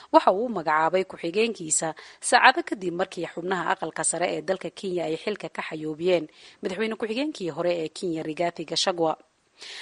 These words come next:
Magacaabista Kindiki waxaa si aqlabiyad ah u taageeray laba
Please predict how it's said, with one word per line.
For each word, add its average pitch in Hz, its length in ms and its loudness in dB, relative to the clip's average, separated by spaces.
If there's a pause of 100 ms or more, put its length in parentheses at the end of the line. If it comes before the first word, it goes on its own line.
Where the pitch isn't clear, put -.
(140)
Magacaabista 262 480 2
Kindiki 202 500 -4
waxaa 160 300 -2
si - 160 0
aqlabiyad 170 560 0
ah 165 100 0
u 190 120 -4
taageeray 165 540 0
laba 196 200 2